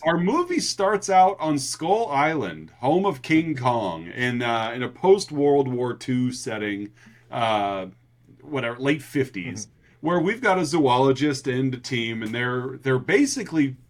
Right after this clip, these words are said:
Speaker 1: they've captured a Sumatran rat monkey, which is, <laughs> which is a native creature. It happened because, um, big old rats came over on the boats that would crash into Skull Island, and the
Speaker 2: Pirate ships, yarg!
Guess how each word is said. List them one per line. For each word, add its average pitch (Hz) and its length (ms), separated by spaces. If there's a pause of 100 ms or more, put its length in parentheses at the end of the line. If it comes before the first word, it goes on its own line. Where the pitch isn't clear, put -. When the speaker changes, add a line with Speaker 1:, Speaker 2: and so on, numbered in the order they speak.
(500)
Speaker 1:
they've 151 300
captured 196 520
a 143 120
Sumatran 147 720
rat 117 260
monkey, 87 460 (640)
which 156 280
is, 147 240 (540)
<laughs> - 560
which 160 220
is 160 180
a 143 180
native 180 440
creature. 143 440
It 131 160
happened 214 460
because, 143 560 (460)
um, 123 260
big 160 320
old 202 260
rats 143 540
came 135 240
over 131 260
on 117 140
the 104 80
boats 131 480
that 123 180
would 113 140
crash 131 420
into 120 160
Skull 120 360
Island, 117 500
and 120 260
the 104 40
Speaker 2:
Pirate 233 420
ships, 160 340
yarg! 143 640